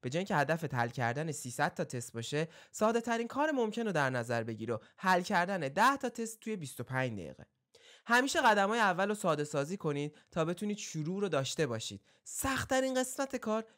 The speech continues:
شروع کردنشه. وقتی که پومودورو رو شروع کردید، حتماً باید تا انتهای اونو برید.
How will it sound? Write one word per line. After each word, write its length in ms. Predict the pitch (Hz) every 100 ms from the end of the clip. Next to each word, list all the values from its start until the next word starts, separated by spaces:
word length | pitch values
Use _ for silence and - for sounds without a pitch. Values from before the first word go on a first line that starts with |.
| -
شروع 300 | - 147 139
کردنشه. 680 | 147 131 127 143 117 - - _ _ _ -
وقتی 260 | 277 - 339
که 120 | 349
پومودورو 460 | 285 254 240 269
رو 80 | 320
شروع 240 | 294 196 170
کردید، 580 | 180 156 151 208 247 _
حتماً 500 | - - 262 - 330
باید 240 | 294 254 262
تا 140 | 220
انتهای 360 | 185 160 170 170
اونو 180 | 156 135
برید. 340 | 113 113